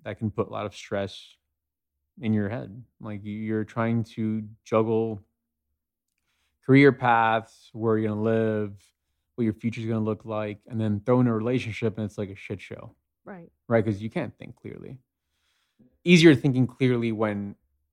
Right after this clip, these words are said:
Speaker 1: the relationship's kinda going well. When that
Speaker 2: Right.
Speaker 1: rug gets pulled out of you, like, you could, you know, emotional pain is equally as bad as physical pain. I mean, when you go through a
Speaker 2: Yes.
Speaker 1: breakup, the pain you feel is equivalent to, like,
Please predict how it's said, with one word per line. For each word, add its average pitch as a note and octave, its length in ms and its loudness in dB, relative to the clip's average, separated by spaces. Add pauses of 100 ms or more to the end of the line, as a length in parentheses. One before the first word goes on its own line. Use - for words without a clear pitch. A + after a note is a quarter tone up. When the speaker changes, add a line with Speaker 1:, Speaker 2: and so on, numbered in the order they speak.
(260)
Speaker 1:
the A#2 100 -6
relationship's A2+ 500 -4
kinda G#2+ 260 -6
going G2+ 280 -4
well. G#2 480 4
When A#2+ 260 2
that B2 140 6
Speaker 2:
Right. B2 80 -4
Speaker 1:
rug B2 180 2
gets A#2 140 -4
pulled A#2 280 -6
out A#2 180 4
of A2 80 -2
you, A2 160 -6
like, G#2 260 -12
you C3 140 -6
could, C3 200 -4 (100)
you D3+ 100 -4
know, A2+ 140 0
emotional C3+ 500 2
pain A2 400 -6
is G#2+ 260 -12
equally G#2+ 540 -12 (460)
as G#2 240 -4
bad G2 300 -2
as F#2+ 180 -10
physical G2+ 360 -2
pain. F#2+ 220 -18
I F#2+ 40 -14
mean, G2 100 -10
when G2 80 -6
you G2+ 80 -4
go A2 80 -2
through G#2+ 120 -6
a F#2 40 -8
Speaker 2:
Yes. - 40 -14
Speaker 1:
breakup, G2+ 360 -6
the - 80 -16
pain - 280 -10
you G#2 120 -4
feel G#2 360 -6
is G#2 260 -12
equivalent G2+ 480 -6
to, - 80 -16
like, F#2+ 140 -12